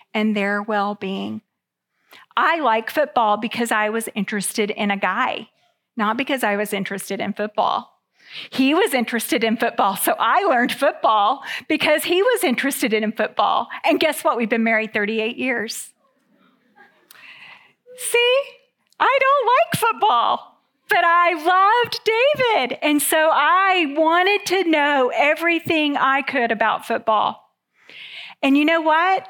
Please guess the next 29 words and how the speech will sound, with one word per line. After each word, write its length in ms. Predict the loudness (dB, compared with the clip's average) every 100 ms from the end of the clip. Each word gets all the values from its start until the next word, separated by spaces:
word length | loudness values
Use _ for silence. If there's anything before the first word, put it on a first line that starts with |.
| -4
I 160 | -2 0
know 200 | 0 0
where 240 | 0 2
all 200 | 2 2
the 80 | 0
cameras 520 | -4 -2 0 0 -2
are 100 | -2
going 440 | 0 0 0 -2 -2
when, 460 | -2 -2 -2 -2
because 360 | -4 -2 -2 0
I 200 | 0 0
watched 500 | 0 0 -2 -8 -10
so 460 | -4 0 2 0
much 460 | 0 0 0 -4 -10
football 540 | -4 -4 0 0 0
with 160 | -2 -4 -2
my 140 | -2
husband. 840 | -2 -4 -4 -4 -4 -4 -10 -14 _ -20 -14 -2
And 140 | 0
I 140 | 0
just 260 | -2 -4 -4
learned 460 | -2 0 2 0 -2
the 120 | -4
sport 500 | -4 -2 0 0 -4
that 160 | -8 -6
the 140 | -8 -4
best 480 | 0 0 0 -4 -4
I 220 | -2 0
could 540 | -2 -6 -4 -2 -4